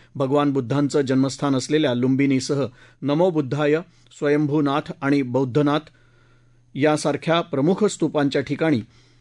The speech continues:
भाविकांनी दर्शनासाठी मोठी गर्दी केली आहे. ठिकठिकाणी प्रार्थना, दीपोत्सव, दानधर्म आणि पांढऱ्या वस्त्रांमधील मिरवणुकांसारखे कार्यक्रम आयोजित केले आहेत. काठमांडूंसह इतर शहरांमध्ये विविध सांस्कृतिक कार्यक्रमांसह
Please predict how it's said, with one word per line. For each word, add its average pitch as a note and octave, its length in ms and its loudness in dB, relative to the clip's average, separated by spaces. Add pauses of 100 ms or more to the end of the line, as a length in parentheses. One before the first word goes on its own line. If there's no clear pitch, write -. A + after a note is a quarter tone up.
भाविकांनी C#3+ 540 0
दर्शनासाठी C#3 760 0
मोठी C3+ 320 2
गर्दी B2 280 0
केली A2 240 -2
आहे. G#2 100 -6 (500)
ठिकठिकाणी D#3 480 0
प्रार्थना, D#3+ 720 -2
दीपोत्सव, D#3 640 -2
दानधर्म D3 640 0 (260)
आणि C#3+ 160 2
पांढऱ्या C#3+ 420 0
वस्त्रांमधील C#3+ 760 0
मिरवणुकांसारखे C#3 880 0
कार्यक्रम B2 540 -2
आयोजित B2+ 380 0
केले A#2 180 0
आहेत. G#2+ 180 -4 (420)
काठमांडूंसह F3 880 0 (340)
इतर F3+ 320 0
शहरांमध्ये E3+ 600 0
विविध D#3 300 0
सांस्कृतिक D#3+ 600 -4
कार्यक्रमांसह C#3 760 0